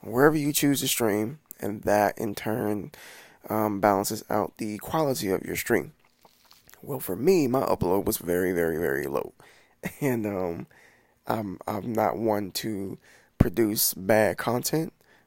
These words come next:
um, whether it's visual, audio, or quality of the stream. So I decided to not stream at all because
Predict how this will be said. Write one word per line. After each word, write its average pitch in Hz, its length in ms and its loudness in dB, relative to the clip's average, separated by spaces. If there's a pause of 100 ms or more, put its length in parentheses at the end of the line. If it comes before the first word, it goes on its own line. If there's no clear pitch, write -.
(120)
um, 113 240 -4
whether 101 240 2
it's 95 120 -2
visual, 104 540 2
audio, 92 500 -2
or 82 440 -4
quality 95 400 0
of 78 100 -6
the - 80 -10
stream. 156 460 2 (460)
So - 260 0
I 117 60 2
decided 101 480 2
to - 140 -2
not 98 500 0 (140)
stream 92 600 -4
at 113 180 -2
all 160 380 0
because 87 480 -4